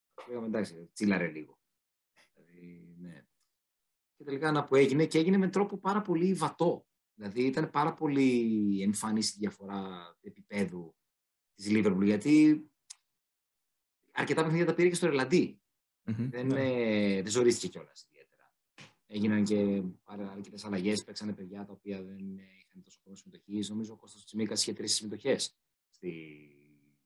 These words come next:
Speaker 1: στο Champions League. Τε-, τελευταίο παιχνίδι στο Μιλάνο παίξε με Νατ Φίλιπς μέσα και με τέτοιους, δηλαδή,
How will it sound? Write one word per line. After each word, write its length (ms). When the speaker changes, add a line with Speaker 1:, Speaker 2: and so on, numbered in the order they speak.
Speaker 1:
στο 280
Champions 420
League. 200
Τε-, 180
τελευταίο 320
παιχνίδι 220
στο 80
Μιλάνο 600
παίξε 180
με 100
Νατ 200
Φίλιπς 360
μέσα 280
και 60
με 100
τέτοιους, 380
δηλαδή, 840